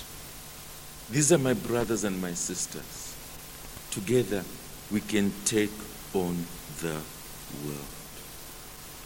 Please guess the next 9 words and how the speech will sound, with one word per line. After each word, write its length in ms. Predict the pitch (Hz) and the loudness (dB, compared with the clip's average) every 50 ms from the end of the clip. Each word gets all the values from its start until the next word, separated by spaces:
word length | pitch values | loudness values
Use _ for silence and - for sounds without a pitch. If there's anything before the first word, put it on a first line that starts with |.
| - - - - - - - - - | -12 -8 -6 -6 -6 -6 -10 -4 2
Therefore, 440 | 190 208 185 151 - - 107 90 - - - - - - - - - - - - - - - - - - - - - - - - | 2 4 4 2 2 0 0 -2 -2 -4 -8 -10 -12 -12 -12 -12 -12 -12 -12 -12 -12 -12 -12 -12 -12 -12 -12 -12 -12 -12 -4 2
let's 460 | 135 156 202 202 - - - - - | 4 4 6 6 6 4 4 2 2
learn 600 | 143 143 143 147 147 151 160 160 151 143 127 104 87 80 73 73 69 - - - - - - - - - - - - | 0 0 0 0 0 0 0 2 2 2 2 2 0 -2 -4 -6 -8 -8 -10 -10 -10 -10 -10 -10 -10 -10 -10 -6 -4
to 80 | 120 | 0
stop 340 | 110 - - - - 151 143 147 - - | 0 0 0 4 4 4 4 2 0 0
this 140 | 127 120 - | 0 2 4
selfishness 1200 | - - - - 143 123 113 104 - - - 95 - - - 85 76 - - - - - - - - - - - - - - - - | 6 6 6 6 6 4 4 2 -2 -2 0 0 0 0 -2 -2 -6 -6 -6 -6 -4 -4 -4 -6 -8 -10 -10 -12 -12 -12 -10 -6 -4
of 120 | 101 - | 2 6
saying, 500 | - - - 127 123 117 113 110 104 | 8 8 8 8 6 6 4 2 0